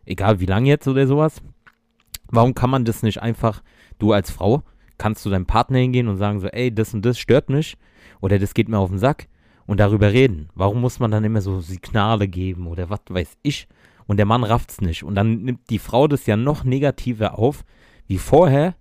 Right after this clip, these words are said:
und steigert sich dann nochmal sinnloser da rein. Warum kann man dann nicht einfach sagen, weil ich bin so ein Typ Mensch, wenn mich was stört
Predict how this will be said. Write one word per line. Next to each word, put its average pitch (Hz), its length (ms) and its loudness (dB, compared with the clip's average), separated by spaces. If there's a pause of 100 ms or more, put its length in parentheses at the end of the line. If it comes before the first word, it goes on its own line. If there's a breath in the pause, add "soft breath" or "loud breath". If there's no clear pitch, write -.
(220)
und 107 120 -6
steigert 123 400 0
sich - 160 -8
dann 113 220 0
nochmal 110 260 0
sinnloser 127 520 0
da 107 140 6
rein. 90 360 -2 (240 soft breath)
Warum 117 200 0
kann 131 160 0
man 131 120 -2
dann 120 120 -2
nicht 113 140 -4
einfach 113 280 -6
sagen, 117 300 -2 (200 soft breath)
weil 107 120 -6
ich - 80 -6
bin 143 140 -2
so 127 80 -2
ein 127 80 -4
Typ 107 180 -8
Mensch, 156 300 -6 (1120 soft breath)
wenn 127 140 6
mich 131 220 4
was - 120 4
stört - 460 2